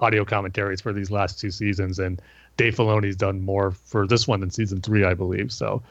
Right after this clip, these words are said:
it, it was great just hearing him talk about going into that episode, the ideas he had for that episode and what things they didn't do, but in the end worked out better, and just going into the Force aspect of it.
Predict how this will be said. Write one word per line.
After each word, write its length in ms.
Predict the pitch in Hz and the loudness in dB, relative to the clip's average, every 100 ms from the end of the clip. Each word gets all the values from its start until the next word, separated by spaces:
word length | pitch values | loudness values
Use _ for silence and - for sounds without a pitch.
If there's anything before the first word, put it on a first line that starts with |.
| - _ - | -20 _ 0
it, 220 | 127 135 | 2 4
it 120 | 160 | 6
was 140 | 147 123 | 6 6
great 480 | 127 123 131 - 117 | 4 4 2 -2 -6
just 160 | 113 | -2
hearing 200 | 117 113 | 0 0
him 80 | 104 | -2
talk 260 | - 104 104 | 0 0 2
about 360 | 104 98 101 - _ _ _ _ _ _ _ _ - | 0 0 0 -6 _ _ _ _ _ _ _ _ 2
going 260 | 120 120 113 | 6 6 6
into 180 | 113 | 4
that 180 | 113 107 | 4 4
episode, 680 | 110 104 110 110 107 104 104 - _ 165 139 - _ _ | 2 0 0 2 4 2 -2 -10 _ -6 -6 -8 _ _
the 140 | 139 | 2
ideas 500 | 110 107 101 110 120 | 4 2 2 2 2
he 140 | 120 117 | 0 0
had 260 | 110 107 | 2 0
for 80 | 104 | 0
that 200 | 107 104 | -2 0
episode 580 | 101 104 101 113 110 104 | -2 -4 -2 2 2 2
and 200 | 98 95 - | -2 -6 -2
what 200 | 113 - | -2 0
things 220 | 107 104 | -2 0
they 120 | 101 | 0
didn't 260 | 104 107 95 | 2 2 2
do, 300 | 107 107 104 | 4 4 4
but 240 | 98 101 | 2 2
in 100 | 120 | 0
the 160 | 104 104 | 2 2
end 140 | 104 | 2
worked 220 | 98 98 | 2 0
out 160 | 107 98 | -2 0
better, 280 | 107 107 107 | 2 4 4
and 80 | 101 | 2
just 140 | 90 | 0
going 220 | 104 98 | 0 0
into 160 | 98 98 | -2 -6
the 80 | 104 | -8
Force 340 | - 117 110 | 2 2 4
aspect 480 | 123 113 - 110 107 | 2 0 0 0 2
of 140 | 107 | 2
it. 200 | 104 131 | 4 2